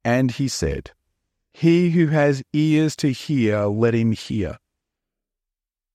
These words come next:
And when he was alone, those around with him with the twelve asked him about the parables, and he said to him,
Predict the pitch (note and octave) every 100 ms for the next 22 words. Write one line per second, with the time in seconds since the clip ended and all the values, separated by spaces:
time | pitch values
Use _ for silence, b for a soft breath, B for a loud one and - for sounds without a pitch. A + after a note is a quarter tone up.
0 | _ _ _ C3+ E3+ G3+ F3+ C#3+ C#3 E3+
1 | F#3+ C#3+ C3 B2+ D#3+ D3+ C#3 C3 D3 D#3
2 | D3 C#3+ D#3+ D3 C3+ C3+ C3 A#2 - -
3 | F3+ D3 C3 C#3+ E3+ - - B2 A#2+ B2+
4 | B2 - G#3 F3 C#3 B2 B2+ C3 E3 C#3+
5 | C#3+ C#3+